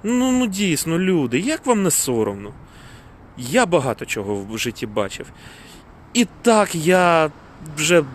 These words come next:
багато разів казав, я далеко не свята людина. Але я намагаюся вести себе хоча б вічливо. Ну, вічливо до навколишніх.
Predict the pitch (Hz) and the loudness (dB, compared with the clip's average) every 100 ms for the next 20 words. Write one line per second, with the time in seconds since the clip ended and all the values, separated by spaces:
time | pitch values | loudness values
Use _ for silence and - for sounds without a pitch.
0 | 123 143 170 143 139 131 135 - 160 175 | -2 2 4 2 2 2 0 0 2 2
1 | 143 143 147 180 147 151 175 165 135 135 | 0 -2 2 2 4 6 6 4 0 -2
2 | 127 123 117 120 110 101 101 104 - - | -2 -4 -2 0 0 -2 -6 -6 -12 -12
3 | - - 135 143 139 131 127 120 117 117 | -10 -4 2 4 4 4 2 0 -2 0
4 | 127 120 - 110 110 - 120 - 110 107 | 0 -2 -4 -4 -4 -2 -4 -4 -6 -8
5 | - 113 110 113 110 - 101 98 - - | -8 -8 -6 -6 -4 -6 -6 -10 -14 -20
6 | - - - - - - - - - - | -20 -20 -20 -20 -20 -20 -20 -20 -20 -20
7 | - - - - 135 180 127 123 214 - | -20 -20 -20 -10 0 0 0 -2 -2 0
8 | 180 170 127 165 196 185 - 202 196 135 | -2 -2 0 0 2 -2 -2 0 2 2
9 | - 104 | -2 -6